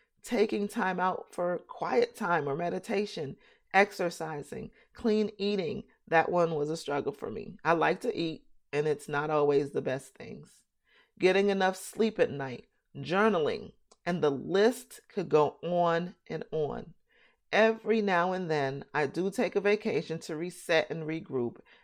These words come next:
and it's so worth it. Lastly, my sisters,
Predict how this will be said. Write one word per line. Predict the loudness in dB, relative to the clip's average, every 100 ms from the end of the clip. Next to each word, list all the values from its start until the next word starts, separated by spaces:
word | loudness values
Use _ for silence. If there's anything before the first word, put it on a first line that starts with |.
| -4
and | 0
it's | 0 -2 -8
so | -4 2 2
worth | 2 0 -2 -8
it. | -10 -10 -12 _ _ _ _ _ _ _ _ _ _ 2
Lastly, | 4 4 2 0
my | 0 0
sisters, | -2 -6 -4 -6 -6 -10